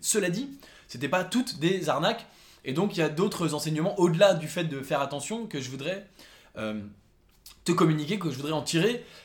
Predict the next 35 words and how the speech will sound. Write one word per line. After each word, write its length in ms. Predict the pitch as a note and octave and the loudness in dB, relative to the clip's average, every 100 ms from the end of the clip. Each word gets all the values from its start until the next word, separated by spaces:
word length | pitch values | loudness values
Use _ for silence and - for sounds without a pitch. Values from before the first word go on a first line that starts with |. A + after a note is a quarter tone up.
| - - | -20 -16
Le, 720 | B3+ D3 C#3+ D3+ D#3 D3+ D3+ D3+ | -8 -6 0 4 4 2 -6 -4
les 180 | C#3+ | -2
deux 180 | C3+ G#3 | 0 0
principaux 400 | - F#3 F#3 F#3+ | 0 -2 -2 -6
sont 100 | F#3+ | -4
les 80 | D3+ | -4
suivants. 240 | D3 G#3 | -2 0
Le 140 | A3+ D#3+ | 0 0
premier, 320 | - F#3+ A#3+ | -2 0 0
c'est, 520 | B3 - F#3 A3 G#3 - - - _ - | -2 -2 -2 -2 -6 -16 -20 -20 _ -10
euh, 240 | B2 A#2+ A#2 - | -6 -6 -8 -6
pose-toi 300 | F#3 F#3 G3+ | -4 0 0
vraiment 240 | F3 G3+ | 2 2
la 80 | F#3 | 2
question 260 | E3+ E3 G#3+ | 0 -2 -4
lorsque 220 | - D3+ | -6 -8
tu 100 | D3+ | -8
participes 380 | D3+ D3+ E3+ D3 | -8 -6 -6 -6
à 20 | |
une 100 | C3+ | -4
I 80 | C#3 | -4
C 160 | - | -2
O, 60 | G3+ | 0
la 80 | - | -2
prochaine 340 | D#3 D#3+ D#3+ | -2 -4 -4
fois 140 | E3+ | -4
que 60 | D#3+ | -8
tu 80 | C3 | -6
souhaites 200 | F3 E3 | -6 -6
participer 380 | C3 - C3 C#3+ | -8 -10 -8 -6
à 40 | |
une 120 | B2+ | -6
I 120 | C3+ C3 | -6 -6
C 200 | - D#3+ | 0 2
O, 220 | G#3 | 2